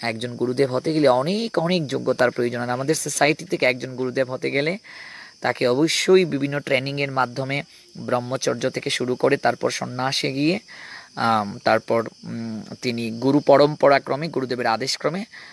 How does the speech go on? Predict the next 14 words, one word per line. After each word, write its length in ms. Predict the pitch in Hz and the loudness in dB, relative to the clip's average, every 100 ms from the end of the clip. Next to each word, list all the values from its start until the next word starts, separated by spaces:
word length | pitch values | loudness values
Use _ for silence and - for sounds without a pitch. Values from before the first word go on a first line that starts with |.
| - | -16
আহ, 400 | - 117 107 - | -6 -4 -4 -6
গুরুদেবের 560 | - 113 120 120 110 107 | -10 -6 -2 0 0 2
আসনে 280 | 113 - 113 | 0 0 -2
বসতে 300 | 110 - 101 | -2 -2 -4
পারেন। 280 | - 104 110 | -4 -4 2
তবে 360 | 135 139 135 | 4 6 4
আপনার 360 | 117 127 - 135 | 4 0 -2 -4
ছেলেকে 400 | - 135 143 170 | -2 -2 -2 -2
আমি 280 | 143 170 180 | -2 -4 -6
শিক্ষাগুরু 680 | - 180 - 202 151 139 | -2 -2 -2 -2 2 2
রূপে 240 | 127 - 117 | 0 0 0
অবশ্যই 460 | 113 135 - 208 - - - - | 0 0 0 0 -2 -10 -16 -4
অনেক 260 | - 127 131 - | 2 2 2 -2
কিছু 340 | 131 - 113 | -6 -4 -6